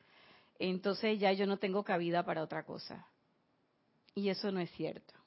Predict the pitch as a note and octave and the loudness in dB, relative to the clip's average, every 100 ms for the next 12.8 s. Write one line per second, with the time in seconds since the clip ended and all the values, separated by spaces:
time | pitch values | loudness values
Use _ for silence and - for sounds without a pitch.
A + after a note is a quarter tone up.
0 | _ _ _ _ _ _ _ - _ _ | _ _ _ _ _ _ _ -20 _ _
1 | A#3+ A#3+ A#3 C4 B3 B3+ - G#3+ G3 G3+ | 6 8 6 4 6 4 -2 0 2 2
2 | G#3+ A3+ D#4 C4+ A#3 B3+ - _ _ _ | 2 2 4 4 2 -2 -12 _ _ _
3 | _ _ _ _ _ _ _ _ - A#3+ | _ _ _ _ _ _ _ _ 2 4
4 | C#4 C4+ B3+ B3 B3+ C4 B3+ B3 A#3+ F#3+ | 6 4 4 2 2 0 2 2 2 0
5 | G#3 _ _ _ _ _ _ _ _ _ | -4 _ _ _ _ _ _ _ _ _
6 | _ _ _ A3 G#3 B3 B3+ E4 F4 E4+ | _ _ _ -2 4 4 4 2 2 4
7 | C#4 A#3+ C#4 E4 C4+ C4+ - _ _ - | 4 4 4 4 4 4 -6 _ _ -8
8 | F3+ G3 A#3 B3 B3+ B3 - C#4 D4 C4+ | -4 -2 4 6 6 4 2 2 4 4
9 | C4+ D4 _ _ _ G3+ B3+ E4 B3+ A#3+ | 2 -6 _ _ _ -2 2 4 4 2
10 | - _ _ - _ _ C#4 D4+ D#4+ D#4 | -2 _ _ -20 _ _ 4 4 2 4
11 | B3 A3 - C#4 C4 B3 D4 G4 _ _ | 2 2 0 2 4 2 0 -4 _ _
12 | _ - G#3 G3 F#3 F3+ A3+ F4 | _ -6 0 4 4 4 4 4